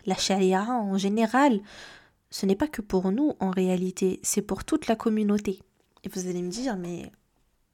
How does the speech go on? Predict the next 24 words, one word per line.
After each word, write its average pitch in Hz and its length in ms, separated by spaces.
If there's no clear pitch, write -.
non, 226 300
c'est 196 160
peut-être 180 280
pour 180 260
moi 202 440
et 190 40
peut-être 208 240
pour 196 200
mes 202 200
enfants, 277 440
mais 202 160
pas 208 100
pour 202 180
toute 214 200
la 196 80
communauté. » 202 640
Ou 233 100
alors 233 160
peut-être - 280
que 196 60
vous 185 120
allez 185 160
me 175 100
dire, « 240 240